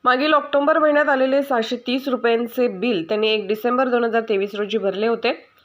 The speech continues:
तदनंतर त्यांना एकोणीस हजार आठशे रुपयांचे थक्क करणारे बिल आल्याने ते अवाक झाले. या संबंधित अधिकाऱ्यांकडे तोंडी तक्रार करूनही कारवाई केली गेली नाही.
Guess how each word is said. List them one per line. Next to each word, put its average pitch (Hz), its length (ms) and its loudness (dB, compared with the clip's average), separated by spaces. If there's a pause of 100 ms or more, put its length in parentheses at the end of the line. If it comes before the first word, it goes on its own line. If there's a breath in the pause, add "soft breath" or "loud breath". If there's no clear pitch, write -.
(340 soft breath)
तदनंतर 277 460 2
त्यांना 294 320 2
एकोणीस 285 340 0
हजार 277 180 2
आठशे 254 420 0
रुपयांचे 277 420 0 (100)
थक्क 262 240 -6
करणारे 233 420 0
बिल 208 200 -2
आल्याने 202 380 0
ते 185 100 -4
अवाक 180 260 0
झाले. 175 260 -6 (480 soft breath)
या 208 80 2
संबंधित 262 640 0
अधिकाऱ्यांकडे 254 640 0
तोंडी 233 300 0
तक्रार 226 360 0
करूनही 240 300 0
कारवाई 214 360 0
केली 202 280 -4
गेली 220 240 0
नाही. 214 280 -2